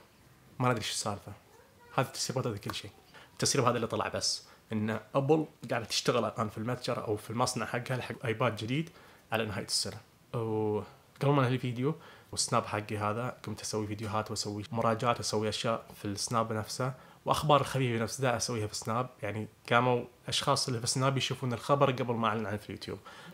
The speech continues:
لكن بعض الأخبار لازم أجلس أمخمخ عليها وأجمعها لكم وأحط لكم هنا. لكن إنك أنت تبي تشوف الأخبار كلها وتشوف المراجعات، وأسوي مراجعات حق برامج وشروحات برامج على الخفيف على الماشي،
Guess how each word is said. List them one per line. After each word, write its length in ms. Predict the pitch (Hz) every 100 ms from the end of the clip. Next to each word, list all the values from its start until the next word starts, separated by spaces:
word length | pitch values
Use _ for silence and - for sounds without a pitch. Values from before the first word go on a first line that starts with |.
| -
لكن 200 | 135 160
بعض 140 | 160
الأخبار 340 | 156 147 156
لازم 240 | 147 131 127
أجلس 260 | 120 127
أمخمخ 340 | 120 113 110 -
عليها 280 | 110 120 127
وأجمعها 440 | 113 110 113 113
لكم 240 | 110 -
وأحط 220 | 117 - 110
لكم 200 | 110 101
هنا. 140 | 113 - - -
لكن 240 | 127 123 139
إنك 140 | 131
أنت 100 | 139
تبي 160 | 139 127
تشوف 160 | -
الأخبار 420 | 135 - 147 160 139 - - _ -
كلها 380 | - 139 131 135
وتشوف 600 | 139 117 - 127 - -
المراجعات، 720 | 110 123 139 135 135 139 135
وأسوي 240 | 131 - 131
مراجعات 340 | 127 123 110
حق 100 | -
برامج 440 | 107 117 131 127
وشروحات 480 | 120 - 123 110 123
برامج 320 | 120 123 117
على 80 | 110
الخفيف 280 | 107 131 113
على 100 | 117
الماشي، 440 | 127 131 - 123